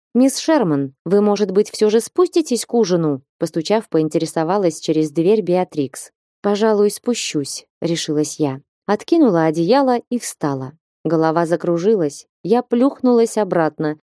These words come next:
но зато меня озарило. «Шерман! У меня же есть семья, пусть она от нас с мамой и отказалась».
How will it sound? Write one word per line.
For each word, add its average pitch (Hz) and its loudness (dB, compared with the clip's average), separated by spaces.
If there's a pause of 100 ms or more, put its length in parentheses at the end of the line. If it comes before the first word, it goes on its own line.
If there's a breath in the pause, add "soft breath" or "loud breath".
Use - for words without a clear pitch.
но 180 0
зато 156 -2 (160)
меня 170 0
озарило. 220 2 (300)
«Шерман! 156 -2 (280)
У 170 -2
меня 170 2
же 180 0
есть 196 0
семья, 196 0 (200)
пусть 311 2
она 254 4
от - -4
нас 226 2
с - -6
мамой 180 0
и 233 0
отказалась». 233 -4